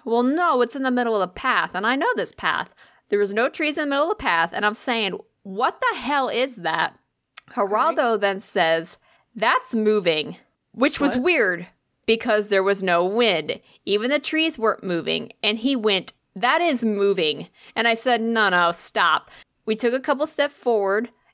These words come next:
Speaker 1: and at this point, we were thinking our imagination is just running off. And then we heard this whooshing sound.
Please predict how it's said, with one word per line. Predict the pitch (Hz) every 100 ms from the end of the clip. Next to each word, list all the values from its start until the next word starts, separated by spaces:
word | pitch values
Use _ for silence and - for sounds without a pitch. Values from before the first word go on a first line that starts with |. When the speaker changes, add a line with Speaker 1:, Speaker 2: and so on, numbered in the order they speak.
| -
Speaker 1:
and |
at | 196 180
this | 294
point, | - - 214 208
we | 208
were | 202
thinking | - 269
our | 220
imagination | 208 202 214 214 180 185 180
is | 175
just | 180 170 -
running | 165 160 -
off. | 165 - - - _ _
And | 180 185
then | 254 311
we | 320
heard | - 240 220
this | 190
whooshing | 185 233 262 220 175
sound. | - 151 139 -